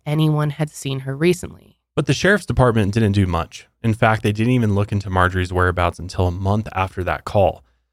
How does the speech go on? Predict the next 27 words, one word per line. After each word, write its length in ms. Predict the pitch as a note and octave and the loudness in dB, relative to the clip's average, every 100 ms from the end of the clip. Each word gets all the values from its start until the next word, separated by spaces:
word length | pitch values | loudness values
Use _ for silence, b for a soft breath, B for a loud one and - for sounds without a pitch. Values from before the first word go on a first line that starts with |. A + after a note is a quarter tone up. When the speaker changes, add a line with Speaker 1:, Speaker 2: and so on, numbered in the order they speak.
| _ _ | _ _
Speaker 2:
They 80 | G2+ | 2
were 100 | G2+ | 4
able 160 | F#2+ | 2
to 80 | F#2 | 0
track 300 | F2+ G2 F#2+ | -2 -2 -2
down 240 | F2+ F2 F2 | -2 -2 -2
Bernie 240 | F#2 F2 | -2 0
in 100 | E2+ | -2
Vegas, 420 | F#2 B2 B2+ C3 | 2 2 2 0
where 120 | - | 0
he 120 | G2+ G2 | 0 0
was 140 | F#2 | -2
singing 380 | - B2+ B2+ B2 | 0 0 0 -2
at 100 | G#2 | -6
a 60 | |
student's 420 | G2 - F#2+ F2+ F2+ | -6 -6 -6 -6 -2
wedding. 420 | F#2+ G#2 E2 - _ _ _ _ _ _ _ | 2 2 0 -8 _ _ _ _ _ _ _
Bernie 240 | - F3+ A#3 | -2 2 2
told 220 | - F3 | 2 2
police 240 | D3+ D3 | 4 2
that 120 | - G#2+ | 2 2
Marjorie 420 | G#2+ G#2+ G#2+ G#2+ | 4 2 2 0
was 120 | G2 | 0
staying 240 | - G2+ | 0 0
at 100 | F#2+ | 0
a 60 | F2 | -4
hospital 680 | - A2+ A2 - F2+ E2 | -2 0 0 0 0 0